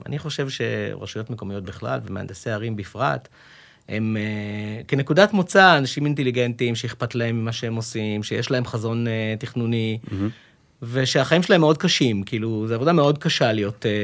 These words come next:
Speaker 1: מהנדס עיר, או בכלל ב-, בהנדסה ב-,
Speaker 2: כן.
Speaker 1: ברשות מקומית. אה, אז אני חושב שאנחנו מנסים לעזור להם לגב-, להפוך את ה-, את מה שהם כבר יודעים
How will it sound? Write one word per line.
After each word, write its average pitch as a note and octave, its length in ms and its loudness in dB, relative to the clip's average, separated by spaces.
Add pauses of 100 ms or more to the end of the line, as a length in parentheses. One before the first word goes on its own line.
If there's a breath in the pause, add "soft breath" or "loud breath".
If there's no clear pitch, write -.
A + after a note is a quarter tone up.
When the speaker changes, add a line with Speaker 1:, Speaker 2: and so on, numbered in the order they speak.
(280)
Speaker 1:
מהנדס A2+ 340 -2
עיר, F#4 100 4
או C4+ 100 6
בכלל F#3 280 6
ב-, D3+ 180 8
בהנדסה B2+ 500 2
ב-, A#2 100 -2 (360)
Speaker 2:
כן. F2 240 2
Speaker 1:
ברשות A2 440 -6
מקומית. G2+ 480 -6 (680 soft breath)
אה, G#2+ 40 -6 (720)
אז C3 160 -2
אני D#3 100 2
חושב D#4 280 0
שאנחנו E4 400 0
מנסים C#4+ 320 0
לעזור G#3 480 10
להם B3+ 480 6
לגב-, C#3+ 540 2 (120)
להפוך C#3+ 320 2
את - 100 0
ה-, C3+ 720 6 (480)
את - 60 -6
מה F#3+ 100 4
שהם - 500 2
כבר C#3+ 200 4
יודעים D#3 540 4